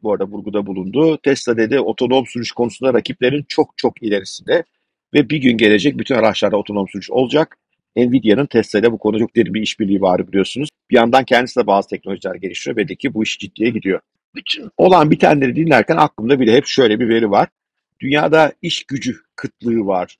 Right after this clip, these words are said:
şu anda ve önümüzdeki dönemde bu da büyüyecek.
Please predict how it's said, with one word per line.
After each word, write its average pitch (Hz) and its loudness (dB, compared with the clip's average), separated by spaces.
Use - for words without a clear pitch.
şu - -2
anda 101 -2
ve 123 0
önümüzdeki 127 -6
dönemde 120 -2
bu 120 -8
da 113 -2
büyüyecek. 117 -4